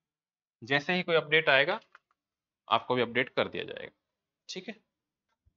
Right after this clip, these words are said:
Just a minute। आज दादरी में बारिश आई बहुत अच्छी, कई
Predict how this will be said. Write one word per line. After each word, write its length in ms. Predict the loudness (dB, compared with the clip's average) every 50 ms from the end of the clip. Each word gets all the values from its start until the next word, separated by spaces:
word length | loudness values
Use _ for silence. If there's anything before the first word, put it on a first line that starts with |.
| _ -20 -18
Just 200 | -18 -16 -12 -10
a 40 |
minute। 320 | -8 -6 -6 -6 -8 -10 -16 _ _ _ _ _ _ _ _ _ _ _ _ _ _ _ _ _ _ _ _ _ _ _ _ _ _ _ _ _ _ _ _ _ _ _ _ _ _ _ _ _ _ _ _ _ _ _ _ _ _ -6 -4
आज 160 | -4 -2 -2
दादरी 360 | 0 2 2 2 2 0 -2
में 180 | -2 -2 0 2
बारिश 340 | 4 4 4 4 2 0 0
आई 180 | 0 0 -2
बहुत 300 | -2 -2 -2 -2 -2 -2
अच्छी, 320 | -2 -4 -6 -8 -8 -8 -10 -14 -18 _ _ _ _ -8 -8 -8 -8 -10 _ -20 -20 _ -6
कई 280 | -4 -4 -4 -4 -6 -10